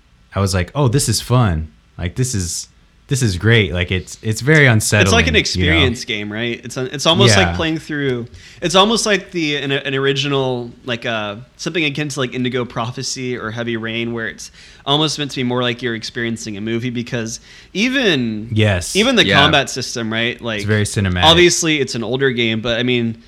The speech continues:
Speaker 2: they definitely could have done more to make the combat system more intricate. And this is, like,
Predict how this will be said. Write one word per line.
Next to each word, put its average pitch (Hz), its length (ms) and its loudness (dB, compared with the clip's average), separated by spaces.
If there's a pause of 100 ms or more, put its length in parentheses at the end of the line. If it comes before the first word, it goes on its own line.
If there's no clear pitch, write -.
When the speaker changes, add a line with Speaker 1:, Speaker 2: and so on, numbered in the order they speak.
(120)
Speaker 2:
they 156 100 -2
definitely 160 400 0
could 156 140 -6
have 139 120 2
done 123 200 0
more 113 300 -4
to 120 140 -6
make 113 180 -6
the 107 100 -12
combat 113 420 -8
system 117 360 -10
more 101 120 -10
intricate. 104 520 -12
And 135 220 -4 (300)
this 165 180 0
is, 165 100 -2
like, 160 280 2